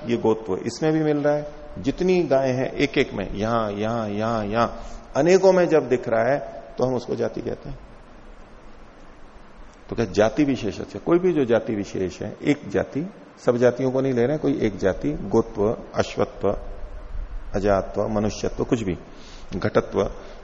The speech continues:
तो जाति विशेषस्य, कैसी? प्रत्यानुवृत्ति लिंगस्य जाति विशेषस्य अप्रत्याख्यानम, इसका आप खंडन नहीं कर सकते। जाति विशेष का आप खंडन नहीं कर सकते। क्यों?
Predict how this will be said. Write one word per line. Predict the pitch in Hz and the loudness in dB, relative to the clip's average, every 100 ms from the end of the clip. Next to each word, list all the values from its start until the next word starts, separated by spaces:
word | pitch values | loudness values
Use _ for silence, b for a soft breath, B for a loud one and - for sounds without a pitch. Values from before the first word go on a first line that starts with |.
| - | 2
तो | 135 | 2
जाति | 85 - 135 190 | 6 8 8 8
विशेषस्य, | 180 135 123 104 98 95 87 | 6 6 2 0 -4 -6 -2
कैसी? | 123 135 185 | 0 2 0
प्रत्यानुवृत्ति | 185 - - 127 117 120 113 110 120 107 | -2 -4 -2 2 2 2 0 -2 -4 -2
लिंगस्य | 107 104 104 - 147 156 | -2 0 -2 -2 0 0
जाति | 117 101 - | 2 0 2
विशेषस्य | 95 90 92 92 90 - 127 151 - - - | -2 0 -4 -2 -6 0 0 0 -4 -12 -4
अप्रत्याख्यानम, | - - - 107 104 - 98 107 | -4 -4 -2 0 0 -2 -2 -2
इसका | 110 - 113 | -4 0 0
आप | - | 2
खंडन | 110 110 107 | -2 0 0
नहीं | 101 | -2
कर | 98 | -4
सकते। | - 92 - - 131 - - - - - - | -6 -10 -12 -14 -16 -20 -20 -20 -20 -20 -2
जाति | 101 160 143 | 2 4 2
विशेष | 131 143 - | 0 0 0
का | 135 | -2
आप | 127 | -2
खंडन | 127 120 | -4 -4
नहीं | 113 107 | -4 -2
कर | 95 | -2
सकते। | - - - - - - - | -4 -6 -8 -8 -14 -16 0
क्यों? | 131 | 2